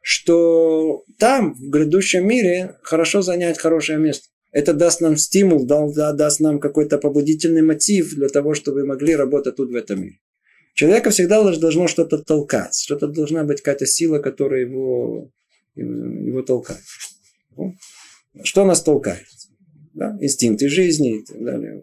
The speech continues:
в-, войск с-, тоже с-, так вот, что для грядущего мира, что, что заставит нас быть людьми осторожными в этом мире, дает ответ.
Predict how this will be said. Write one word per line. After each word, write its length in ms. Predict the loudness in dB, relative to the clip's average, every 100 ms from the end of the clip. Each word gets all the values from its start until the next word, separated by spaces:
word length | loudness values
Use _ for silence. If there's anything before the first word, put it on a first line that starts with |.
| _ -16
в-, 260 | -16 -12
войск 300 | -4 -4 -4 -6
с-, 220 | -6 -6
тоже 180 | -6 -6
с-, 120 | -6 -10 -20 _ _ _ _ _ _
так 180 | -12 -2
вот, 180 | 0 2
что 260 | 2 4 4
для 140 | 4
грядущего 640 | 4 4 4 4 2 2 2
мира, 420 | 2 2 -2 -8 _
что, 400 | -8 2 4 4 2
что 260 | 2 4
заставит 460 | 4 2 2 0 0
нас 180 | -2 0
быть 200 | 0 0
людьми 260 | 0 0
осторожными 720 | 0 0 2 4 2 0 -4
в 60 | -4
этом 260 | -4 -4 0
мире, 420 | 0 0 -4 -8 _ _
дает 220 | -4 -2 -4
ответ. 380 | -4 -4 -4